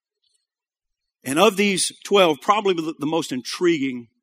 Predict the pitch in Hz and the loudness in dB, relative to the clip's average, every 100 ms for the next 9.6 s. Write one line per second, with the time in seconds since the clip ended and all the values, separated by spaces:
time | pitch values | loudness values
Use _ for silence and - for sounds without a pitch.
0 | _ 147 127 123 131 135 - 120 123 120 | _ -8 -4 -4 -2 -4 -4 -8 -8 -8
1 | 113 117 _ _ _ _ _ _ _ _ | -10 -20 _ _ _ _ _ _ _ _
2 | _ _ _ _ _ _ _ _ _ _ | _ _ _ _ _ _ _ _ _ _
3 | _ _ _ _ _ _ _ - - _ | _ _ _ _ _ _ _ -20 -20 _
4 | _ _ _ _ _ 120 147 190 196 180 | _ _ _ _ _ -6 -2 2 2 2
5 | 143 180 208 127 127 175 175 214 247 _ | 2 4 4 2 0 2 4 2 -2 _
6 | _ _ _ _ _ _ _ _ _ _ | _ _ _ _ _ _ _ _ _ _
7 | - 202 185 190 175 156 190 208 175 175 | -4 0 4 4 4 2 6 6 4 2
8 | 156 160 170 175 190 180 - 156 160 151 | -2 0 0 -2 -2 -2 -2 -4 -2 0
9 | 151 175 165 139 127 123 | 2 4 2 0 -6 -12